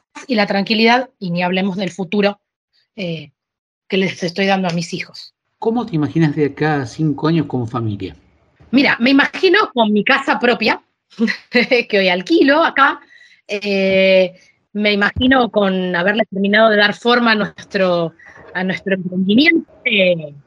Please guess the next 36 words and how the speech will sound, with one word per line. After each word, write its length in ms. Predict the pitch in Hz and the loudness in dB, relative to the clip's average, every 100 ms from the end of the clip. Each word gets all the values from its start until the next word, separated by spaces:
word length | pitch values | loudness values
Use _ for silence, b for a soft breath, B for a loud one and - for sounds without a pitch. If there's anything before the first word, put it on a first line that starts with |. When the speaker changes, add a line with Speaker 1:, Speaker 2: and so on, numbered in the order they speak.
| _ _ 208 | _ _ -10
Speaker 1:
que 60 | |
funciona 460 | 165 202 - 320 359 | -4 -2 2 2 2
y 60 | - | 2
todo, 220 | 392 415 | 2 2
pero 220 | 233 214 - _ - | 2 0 -2 _ -6
¿viste? 420 | 226 - 202 165 _ - | -4 -2 -2 -4 _ -2
Nada, 320 | 226 240 190 | 2 2 2
todavía 360 | 202 185 214 240 | 2 2 2 2
me 100 | 208 | 0
gustaría 380 | 208 208 226 | -2 0 2
darle 360 | 214 220 214 190 - | 2 2 0 -2 -4
más, 200 | 202 165 190 | -4 -4 -12
más 180 | 190 | -10
vuelta 380 | 185 240 254 233 | -2 0 0 0
de 80 | 202 | -2
lo 80 | 190 | -4
que 120 | 175 | -6
tiene. 400 | 175 294 269 294 _ - | 0 2 2 0 _ -4
Eh, 420 | 190 175 170 170 - | 0 0 0 -6 -6
me 100 | 202 | -2
imagino 580 | 214 - - 277 294 277 | 0 0 2 4 4 2
con, 680 | 208 190 190 180 175 160 - _ | -2 0 -2 -4 -6 -10 -16 _
no 100 | 214 | -12
sé, 180 | - 180 | -8 -4
mi 140 | 190 | -2
hijo 160 | 240 277 | -2 -2
más 120 | 254 | 0
grande 360 | 220 247 277 214 | 2 4 2 2
que, 300 | 196 180 175 | 0 0 -2
que 160 | - 180 | -2 2
ama 240 | 196 226 | 4 4
viajar, 640 | 220 208 190 - 254 311 339 _ | 2 0 0 2 2 2 -2 _
eh, 220 | 214 180 | -8 -6
me 140 | 185 190 | -4 -4
lo 80 | 190 | -2
imagino 500 | 202 - 254 240 | -4 -2 2 2